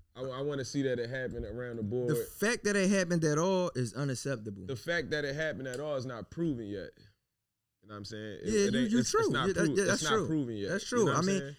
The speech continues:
Speaker 2: it's, it's evidence surfacing, but
Speaker 1: We had to
Speaker 2: because
Speaker 1: do
Speaker 2: it's not,
Speaker 1: nothing.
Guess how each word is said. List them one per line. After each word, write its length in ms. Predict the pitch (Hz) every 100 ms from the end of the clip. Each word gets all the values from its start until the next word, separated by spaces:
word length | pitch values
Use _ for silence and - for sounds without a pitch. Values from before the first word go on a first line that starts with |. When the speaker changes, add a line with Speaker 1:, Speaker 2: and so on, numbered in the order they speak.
| - -
Speaker 2:
it's, 200 | 190 -
it's 200 | 190 -
evidence 400 | 208 220 208 175
surfacing, 680 | 202 202 170 147 147 156 202 _ _ _ 127
but 300 | 185 190 - -
Speaker 1:
We 160 | 151
had 120 | 147
to 60 | 165
Speaker 2:
because 240 | 160 214 190
Speaker 1:
do 40 |
Speaker 2:
it's 100 | 151
not, 180 | 185 190
Speaker 1:
nothing. 320 | 147 113